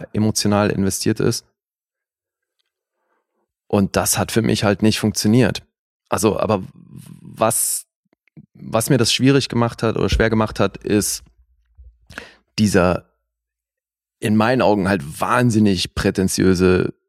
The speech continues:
Vergleich. Oder das hat ja irgendwie auch was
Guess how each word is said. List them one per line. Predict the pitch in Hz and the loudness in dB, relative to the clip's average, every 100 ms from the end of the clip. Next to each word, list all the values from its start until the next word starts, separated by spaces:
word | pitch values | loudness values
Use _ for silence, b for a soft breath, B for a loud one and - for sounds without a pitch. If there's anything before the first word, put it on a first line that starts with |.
| _ _ _ _ _ _ _ | _ _ _ _ _ _ _
Vergleich. | - 95 90 82 80 - _ _ _ _ _ _ _ - | -4 0 0 0 -4 -12 _ _ _ _ _ _ _ -12
Oder | - - | -10 -8
das | - - | -8 -8
hat | - - | -6 -6
ja | 78 | -4
irgendwie | 85 87 82 85 85 | -2 -4 -4 -6 -4
auch | - - - | -4 -6 -6
was | 80 - - | -6 -6 -8